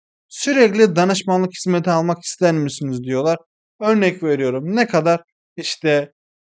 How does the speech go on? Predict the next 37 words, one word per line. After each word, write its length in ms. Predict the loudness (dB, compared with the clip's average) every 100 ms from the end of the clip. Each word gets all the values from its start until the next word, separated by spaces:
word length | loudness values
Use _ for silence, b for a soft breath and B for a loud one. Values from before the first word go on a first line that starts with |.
| -10
e, 200 | -4 -4 -6 2
bot 180 | 2 2
hizmetine 680 | 0 0 0 -2 -2 0 -2 -10
sekiz 320 | -4 -2 0
yüz 180 | 0 2
T 240 | 2 4
L 140 | 2
verecektir. 720 | 2 2 0 -4 -6 -2 -4 -4 b b _
Bin 240 | -2 2 4
dört 240 | 2 0
yüz 140 | -10 -2
T 220 | 0 2
L'den 280 | 0 -2 -6
size 300 | -4 -4 -2
fiyat 320 | 4 4 4
biçiyor. 500 | -2 -4 -2 4 4 2 -8 _ _ _ _ 0
Daha 140 | 4 4
sonra 200 | 2 2
o 180 | 4 4
dört 280 | 2 2
yüz, 120 | -2 2
altı 320 | 2 2 0
yüz 120 | -2
T 160 | -4 -2
L'yi 160 | -4
cebine 400 | 0 0 2 2
atıyor 360 | 2 0 -2 -2
arkadaşlar. 640 | -2 -2 -2 -2 -2 -4 -6 _
Sekiz 340 | -2 -2 0
yüz 200 | -2 0
T 180 | 0 2
L'ye 140 | 2 4
bot 280 | 2 2
hizmetini 500 | -2 -4 -4 -4 -4
aldığı 500 | 0 0 0 2 2
firmaya 460 | 0 -6 -4 -4 0
veriyor 460 | 2 2 0 -2